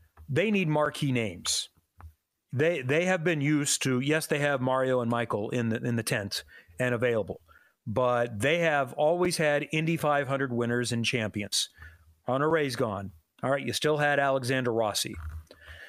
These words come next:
You don't have him. Now you don't have another Indy five hundred winner. Uh, I heard Takuma Sato's name being thrown out there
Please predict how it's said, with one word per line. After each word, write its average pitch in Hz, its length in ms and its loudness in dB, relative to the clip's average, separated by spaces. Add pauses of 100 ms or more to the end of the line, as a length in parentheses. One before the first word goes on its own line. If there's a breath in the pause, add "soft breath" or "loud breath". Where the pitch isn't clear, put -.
(300 loud breath)
You 117 100 0
don't 135 180 2
have 143 220 0
him. 185 360 2
Now 147 120 2
you 139 120 2
don't 143 160 0
have 147 140 0
another 143 300 0
Indy 143 180 0
five 135 300 0
hundred 120 260 -2
winner. 98 300 -6 (960)
Uh, 113 180 0
I 117 160 0
heard 143 220 -2
Takuma 160 300 -2
Sato's 165 420 2
name 127 260 0
being 117 260 0
thrown 131 260 0
out 120 220 -2
there 117 360 0